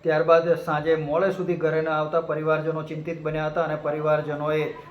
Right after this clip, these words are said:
આસપાસમાં તપાસ કરતા ખેતરમાંથી લીમડાના ઝાડ નીચેથી તેમનો મૃતદેહ મળી આવ્યો હતો. મૃતદેહ દેખી અને પરિવારજનો ચોંકી ગયા હતા. મૃતદેહને જોતા તેને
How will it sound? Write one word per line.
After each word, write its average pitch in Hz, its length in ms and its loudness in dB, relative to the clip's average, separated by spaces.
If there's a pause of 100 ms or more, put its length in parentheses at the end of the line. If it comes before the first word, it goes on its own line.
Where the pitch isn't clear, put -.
(120)
આસપાસમાં 165 560 0
તપાસ 156 380 2
કરતા 160 280 2
ખેતરમાંથી 156 800 -4 (240)
લીમડાના 185 460 4
ઝાડ 165 360 4
નીચેથી 165 400 -2
તેમનો 160 260 -2
મૃતદેહ 160 580 -2
મળી 156 240 0
આવ્યો 156 260 4
હતો. 170 320 2 (200)
મૃતદેહ 185 560 2
દેખી 175 280 0
અને 175 120 2
પરિવારજનો 165 580 4
ચોંકી 156 300 -4
ગયા 160 200 4
હતા. 165 200 2
મૃતદેહને 156 540 0
જોતા 151 400 2 (400)
તેને 156 520 0